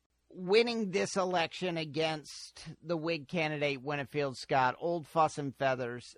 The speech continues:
Uh, it's a story as old as time. Very rarely is anybody going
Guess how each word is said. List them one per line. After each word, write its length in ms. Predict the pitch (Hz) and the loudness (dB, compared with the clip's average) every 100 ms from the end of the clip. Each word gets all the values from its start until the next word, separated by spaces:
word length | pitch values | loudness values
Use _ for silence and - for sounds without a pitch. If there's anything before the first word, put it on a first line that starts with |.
| - | -2
Uh, 260 | 151 147 135 | 0 0 -2
it's 180 | 190 214 | -8 -8
a 80 | |
story 500 | 220 - 285 311 285 | -10 -8 0 2 4
as 140 | 214 165 | 2 2
old 300 | 156 190 185 | 0 -2 -2
as 200 | 170 - | -4 -6
time. 640 | 160 160 165 165 165 170 - _ | 0 4 4 2 -2 -8 -12 _
Very 640 | 160 156 147 240 285 302 247 | -8 -2 8 10 10 6 0
rarely 840 | 147 165 196 196 170 160 147 143 | -4 0 2 2 0 0 0 0
is 280 | 113 151 139 | -4 -6 -6
anybody 640 | 165 220 262 202 196 190 185 | -6 -4 -4 4 4 4 0
going 720 | 139 170 175 180 175 170 160 | 2 4 4 2 0 -2 -4